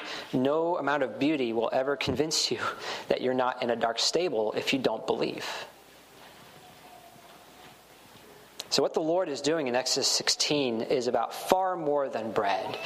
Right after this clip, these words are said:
He's exposing their problem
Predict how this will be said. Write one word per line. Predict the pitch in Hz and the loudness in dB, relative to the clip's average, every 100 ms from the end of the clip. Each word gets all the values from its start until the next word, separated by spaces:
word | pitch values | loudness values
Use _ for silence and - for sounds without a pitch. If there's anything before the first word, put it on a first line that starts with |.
| - - - - - | -4 -4 -6 -8 0
He's | 160 160 | 0 2
exposing | - - - 151 165 160 135 127 | 0 0 0 0 0 -2 0 0
their | 131 | 0
problem | - 120 117 107 107 | 2 0 0 -2 -4